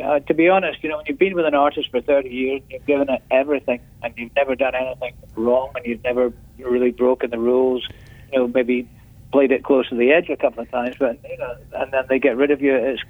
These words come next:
quite heartbreaking, you know, because, uh, you've given so much of yourself,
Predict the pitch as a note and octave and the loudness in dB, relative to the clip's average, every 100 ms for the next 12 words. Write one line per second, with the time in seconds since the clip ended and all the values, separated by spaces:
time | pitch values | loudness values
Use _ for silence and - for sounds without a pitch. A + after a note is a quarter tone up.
0 | - - G3+ E3 C3 D3+ - D3+ C#3+ B2+ | -18 0 2 4 2 2 2 0 0 -4
1 | B2 B2+ B2 B2 B2 B2+ B2 - - - | -6 -4 -2 -2 -2 -2 -2 -6 -18 -20
2 | - - - C3 B2 A#2+ A#2 - D#2 - | -20 -20 -6 0 2 2 0 -6 -14 -16
3 | - D2 - C3+ C#3 C3 D3+ D#3 E3+ - | -18 -16 -4 0 0 2 2 2 -2 -4
4 | C#3 C3 B2+ A#2 B2 A#2 C3+ C#3+ D#3 | -4 -2 -4 -6 -6 -2 2 2 2